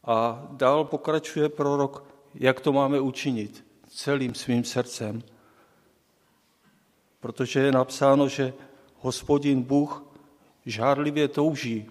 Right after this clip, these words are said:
po duchu, kterého vložil do nás. A jestliže my, eh, ho budeme hledat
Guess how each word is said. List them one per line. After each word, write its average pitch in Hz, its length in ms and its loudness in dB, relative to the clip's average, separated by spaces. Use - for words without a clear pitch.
po 113 340 0
duchu, 131 440 2
kterého 123 540 2
vložil 120 380 0
do 117 160 -4
nás. 104 440 -4
A 110 340 -2
jestliže 127 560 -4
my, 139 280 0
eh, - 1080 -4
ho 113 120 -2
budeme 135 320 2
hledat 135 560 0